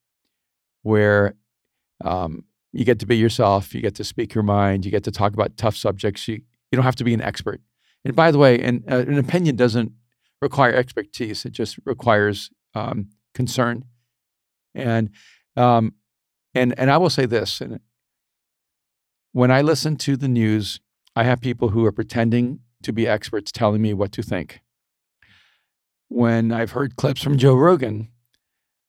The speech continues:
I hear a person who's asking questions about issues that all of us are thinking about. And I hope with Battle Ready, we'll,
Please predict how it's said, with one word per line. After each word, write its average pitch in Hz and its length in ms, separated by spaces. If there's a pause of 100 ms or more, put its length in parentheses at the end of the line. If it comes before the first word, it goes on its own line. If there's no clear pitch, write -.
I - 80
hear 147 200
a 156 60
person 139 440
who's 123 240 (100)
asking 135 500
questions - 840 (1120)
about 120 520
issues 117 600 (240)
that 120 100
all 123 180
of 104 80
us 110 140
are 117 80
thinking 110 340
about. - 380 (1120)
And 120 200
I 123 100
hope 123 200
with 117 140
Battle 117 240
Ready, 113 300
we'll, 113 420